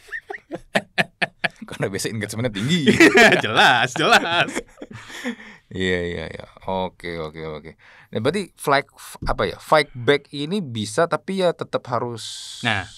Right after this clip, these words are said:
Speaker 1: punya
Speaker 2: gini.
Speaker 1: ini dong, senjatanya dong.
Speaker 2: Pertama, eh, tentunya senjata utamanya adalah knowledge.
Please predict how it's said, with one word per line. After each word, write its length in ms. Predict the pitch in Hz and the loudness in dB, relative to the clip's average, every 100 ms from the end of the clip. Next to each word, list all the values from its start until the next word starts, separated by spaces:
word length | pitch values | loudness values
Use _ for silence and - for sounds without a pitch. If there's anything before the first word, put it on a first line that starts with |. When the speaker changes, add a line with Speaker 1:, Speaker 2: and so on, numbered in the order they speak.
| - | -20
Speaker 1:
punya 560 | - 117 120 113 107 107 | -12 -6 -2 0 2 2
Speaker 2:
gini. 180 | 104 104 101 104 | 2 2 -2 -6
Speaker 1:
ini 120 | 139 | -8
dong, 260 | 90 73 - 87 | -8 -10 -16 -20
senjatanya 680 | - - 107 104 127 135 107 | -20 -8 -2 0 2 0 -2
dong. 260 | 76 78 101 - _ | -6 -10 -18 -20 _
Speaker 2:
Pertama, 800 | 107 110 110 101 98 120 151 - | -8 -4 -2 -2 -2 -2 -2 -4
eh, 280 | _ 98 95 | _ -4 -4
tentunya 360 | - 104 110 143 | -4 -8 -6 -8
senjata 360 | 143 107 101 104 | -8 -10 -8 -8
utamanya 500 | 104 98 95 98 120 | -8 -6 -6 -8 -10
adalah 300 | 110 92 107 | -10 -10 -12
knowledge. 480 | 98 95 95 - | -12 -12 -12 -14